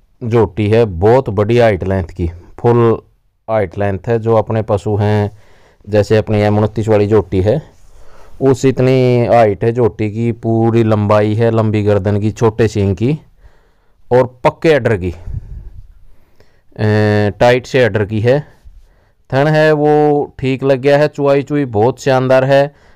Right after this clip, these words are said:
थन कोई ज़्यादा मोटा तो नहीं कह सकते फिर, लेकिन चुआई बहुत शानदार है।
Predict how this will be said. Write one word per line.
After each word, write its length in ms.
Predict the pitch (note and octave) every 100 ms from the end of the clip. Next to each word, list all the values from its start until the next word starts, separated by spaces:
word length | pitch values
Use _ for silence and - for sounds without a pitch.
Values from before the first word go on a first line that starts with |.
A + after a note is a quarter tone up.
| _ -
थन 160 | D3+
कोई 200 | D#3 D#3
ज़्यादा 320 | C#3 C#3+ D3 D3+
मोटा 300 | D3 C#3+ C#3
तो 100 | C#3+
नहीं 180 | B2+
कह 160 | D3 C#3+
सकते 360 | C3 E3+ - D3
फिर, 200 | D3 C#3
लेकिन 680 | C#3 C#3 C#3+ C#3+ C#3 C#3 C3+ _ _ _
चुआई 240 | D3 E3 F#3
बहुत 260 | C#3 A#2+
शानदार 380 | - A#2 G2 F2+
है। 300 | F2+ E2+ -